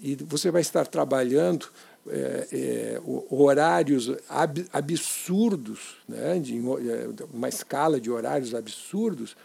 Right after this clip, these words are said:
vai passar a maior parte do tempo, né, trabalhando com uma coisa que não gosta. Então, eu, na minha idade, já vou dizer pra, pra você que está escolhendo ou está orientando seus filhos, né,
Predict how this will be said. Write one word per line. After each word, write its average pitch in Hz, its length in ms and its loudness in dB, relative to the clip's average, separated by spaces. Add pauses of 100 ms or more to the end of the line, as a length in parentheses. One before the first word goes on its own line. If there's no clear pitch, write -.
(400)
vai 160 100 2
passar 165 320 0
a 160 60 0
maior 175 240 0
parte 170 320 0
do 151 100 -4
tempo, 185 580 0
né, 127 160 -4
trabalhando 151 680 0
com - 80 -2
uma 269 120 4
coisa 269 200 0
que 294 80 0
não 311 140 2
gosta. 180 520 2 (520)
Então, 190 520 0 (440)
eu, 240 220 4
na 240 100 6
minha 165 220 6
idade, 175 420 4
já 240 80 4
vou 233 140 0
dizer 233 260 0
pra, 220 360 2
pra 180 160 2
você 190 440 2 (160)
que - 100 -20
está 127 180 -4
escolhendo 170 800 4 (240)
ou 190 280 12
está 170 240 4
orientando 143 480 6
seus 185 280 -2
filhos, 175 560 -4
né, 147 400 -4